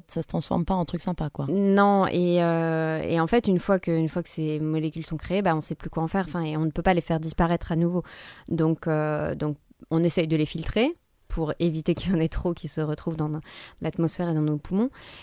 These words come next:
Speaker 2: Mais, euh, ce, ces résidus, enfin, les, les filtres, il faut bien, euh, il faut bien en faire quelque chose. Et donc, les résidus, on est obligé de les envoyer ensuite dans des décharges pour déchets dangereux,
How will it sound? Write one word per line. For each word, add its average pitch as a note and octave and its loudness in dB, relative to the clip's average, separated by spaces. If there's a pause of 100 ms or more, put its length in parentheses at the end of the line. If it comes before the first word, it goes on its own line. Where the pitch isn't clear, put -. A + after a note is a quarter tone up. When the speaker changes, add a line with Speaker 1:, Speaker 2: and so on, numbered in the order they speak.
(180)
Speaker 2:
Mais, G3+ 6
euh, C3 2
ce, D#3 0
ces D#3 -4
résidus, E3 2
enfin, E3 2
les, D#3 2
les D#3+ 0
filtres, B3+ 2
il E3 -8
faut E3+ 0
bien, F3 4
euh, D3+ -2 (220)
il E3 -6
faut - -6
bien D#3+ 0
en D#3+ -2
faire D#3+ -6
quelque D#3 -6
chose. G#3+ -2
Et D#3+ -2
donc, D#3 -2
les D#3+ -2
résidus, D#3+ -2 (400)
on E3+ 2
est D#3+ 4
obligé D#3 0
de F3+ -4
les E3 0
envoyer D#3 0
ensuite E3+ -6
dans D#3+ 0
des D3 -4
décharges E3 -2
pour D#3+ -4
déchets D3+ -4
dangereux, D#3 0